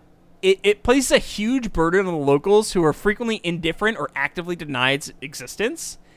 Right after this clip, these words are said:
And then through one side of the mouth, the explorers and people who are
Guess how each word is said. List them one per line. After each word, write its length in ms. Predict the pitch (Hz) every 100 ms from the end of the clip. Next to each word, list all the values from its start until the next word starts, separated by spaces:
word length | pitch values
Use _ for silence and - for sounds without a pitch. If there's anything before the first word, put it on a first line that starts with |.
| _ _ -
And 140 | 175
then 120 | 190 185
through 260 | 190 202
one 260 | 175 302 370
side 200 | 262 202
of 100 | 160
the 80 | 143
mouth, 320 | 135 131 -
the 80 | 147
explorers 600 | 143 - 202 214 220 190
and 100 | 175
people 220 | 190 175
who 100 | 165 156
are 200 | 135